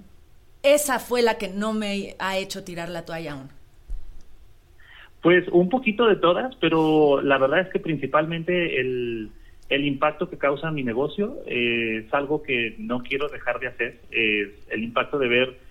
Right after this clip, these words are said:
Speaker 2: lo que le cambia la vida a las mujeres, el encontrar su talla y el encon-, y poder comprar lo que les gusta y no lo que les queda,
Speaker 1: Mm, qué
Speaker 2: o,
Speaker 1: bonito.
Speaker 2: o lo que hay,
Speaker 1: Mm,
Speaker 2: ¿no?
Speaker 1: eso está increíble.
Speaker 2: Creo, creo que para mí ese es mi mayor motivador. He visto a través de estos siete años ya que tengo de emprendedor,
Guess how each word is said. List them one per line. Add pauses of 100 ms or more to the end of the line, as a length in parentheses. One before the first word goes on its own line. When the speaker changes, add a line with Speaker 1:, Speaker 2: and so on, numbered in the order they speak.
(180)
Speaker 2:
lo
que
le
cambia
la
vida
a
las
mujeres,
el
encontrar
su
talla
y
el
encon-,
y
poder
comprar
lo
que
les
gusta
y
no
lo
que
les
queda,
Speaker 1:
Mm,
qué
Speaker 2:
o,
Speaker 1:
bonito.
Speaker 2:
o
lo
que
hay,
Speaker 1:
Mm,
Speaker 2:
¿no?
Speaker 1:
eso
está
increíble.
Speaker 2:
Creo,
creo
que
para
mí
ese
es
mi
mayor
motivador.
He
visto
a
través
de
estos
siete
años
ya
que
tengo
de
emprendedor,